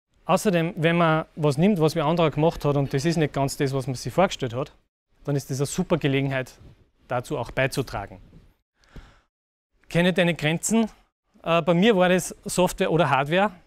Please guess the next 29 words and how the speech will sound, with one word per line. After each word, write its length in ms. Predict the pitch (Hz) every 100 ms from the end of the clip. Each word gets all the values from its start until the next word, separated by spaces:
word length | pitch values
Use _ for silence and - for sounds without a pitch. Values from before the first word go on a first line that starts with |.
| _ _ -
Ich 100 | 156
habe 140 | 160
ja 60 | 151
schon 100 | 156
gesagt, 420 | - 165 - -
äh, 300 | - - 98
der 160 | 160 143
weltbeste 480 | 160 156 160 -
Programmierer, 720 | 147 156 156 165 190 196 190 -
und 260 | - 151 -
das 140 | 156
ist 160 | 165 147
auch 160 | 156 -
indirekt 540 | 170 165 156 156 -
proportional 800 | 151 139 147 - 151 139 139 143 -
auf 220 | - 135
Hardware, 460 | 139 143 143 139 135 - _ _ _
kann 140 | - 147
das 100 | 151
umgelegt 400 | 190 175 175 151
werden, 240 | 156 156 - - - - -
ungefähr 440 | 180 170 170 156 147
der 100 | 143
schlechteste 960 | 151 147 - - 135 - 147 127 123
Hardware-Benutzer, 2000 | 123 123 123 123 117 107 - _ _ _ _ _ _ _ _ - 147 139 - 127
den 200 | 120 123
es 100 | 117
irgendwo 300 | 127 120 113
gibt. 420 | 110 107 - -